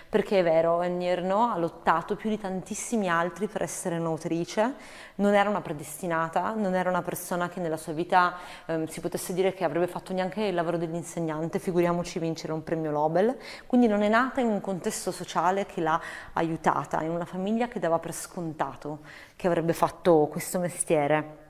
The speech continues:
E anche quando ha deciso di farlo non ha certamente intrapreso la strada più facile, eh, si è messa a raccontare le vicende di una donna in un'epoca terribile in cui appunto non c'era neanche il diritto all'aborto, ma non c'era neanche il diritto a uscire di casa da sole.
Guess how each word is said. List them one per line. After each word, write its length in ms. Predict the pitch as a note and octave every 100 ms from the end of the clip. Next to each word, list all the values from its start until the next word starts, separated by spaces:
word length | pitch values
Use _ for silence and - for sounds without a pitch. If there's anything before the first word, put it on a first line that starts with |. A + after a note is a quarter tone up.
| - - - - -
E 100 | -
anche 260 | G#3 G#3+ -
quando 220 | A3 F#3+
ha 20 | F3
deciso 280 | F3 F#3+
di 140 | F3 E3+
farlo 440 | F3+ E3+ E3+ G3
non 160 | G#3 F3+
ha 80 | F3
certamente 520 | F3+ - F3 D#3+ E3+
intrapreso 460 | E3+ F3 E3 D#3
la 80 | E3
strada 280 | - E3 D#3
più 120 | D#3+
facile, 600 | D3+ C#3+ D#3 - E3+ E3+ E3+ - - - -
eh, 140 | F#3 F3+
si 160 | F#3+
è 40 | F#3+
messa 280 | G3 -
a 20 | F3+
raccontare 460 | - F#3 E3 F3+
le 100 | F3
vicende 320 | E3+ F3 F#3+
di 60 | E3
una 120 | E3+
donna 380 | E3+ G3 A3+ A3+
in 80 | G3
un'epoca 400 | E3 D#3 E3 E3
terribile 760 | - C#3 D3+ F3+ F#3 F#3 G#3 -
in 100 | F3
cui 120 | F3+
appunto 340 | F3 F#3+ E3
non 100 | E3+
c'era 200 | D#3+ E3+
neanche 420 | E3+ F3 E3+ G3+ - - - -
il 140 | F#3+ F3+
diritto 380 | F3+ F3 -
all'aborto, 500 | F3 E3 E3 F3 -
ma 100 | A#3+
non 100 | D#3+
c'era 180 | D#3+ F#3+
neanche 300 | E3+ E3 -
il 60 | F3+
diritto 320 | D#3 D3+ F3+
a 40 |
uscire 320 | D#3 - - D#3
di 100 | D#3
casa 240 | E3+ E3+
da 100 | D#3
sole. 540 | - - C3+ C#3 D#3